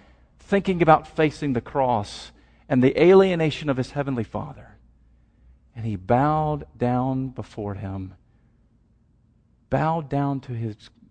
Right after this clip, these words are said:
his face to the ground. And here the Apostle Paul is doing the same thing. "For this reason, I bow my knees to the Father."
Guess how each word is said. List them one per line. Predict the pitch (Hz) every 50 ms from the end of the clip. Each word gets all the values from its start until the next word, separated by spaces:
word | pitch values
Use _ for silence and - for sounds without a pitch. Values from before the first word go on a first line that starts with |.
| _ -
his | - 123 110 101 -
face | - - 160 160 165 156 - -
to | - 160
the | -
ground. | 123 - 104 98 104 104 95 98 98 107 - _ _ _ _ _ _ _ _ -
And | 131 120
here | - - 202 202 190
the | 175 170 151
Apostle | 127 - - - - 151 160 - - 170 143
Paul | - - - 165 160 156 151 147
is | 123 -
doing | - 165 156 151 147 139
the | 131
same | 131 - - 156 147 147 143
thing. | 143 - - 147 139 120 117 - - 220 - - _
"For | - 165 151
this | 147 190 180 - - 175
reason, | 175 180 165 160 147 -
I | - 131 135 127
bow | 120 113 107 - 165 127 170 185 190 190 190 185
my | 160 151 139 131 127
knees | 123 127 147 165 170 170 175 170 160 147 - - - - - - _ _ _ _ _ _
to | - - 139
the | 127 120
Father." | - - - 147 139 147 139 127 104 87 80 80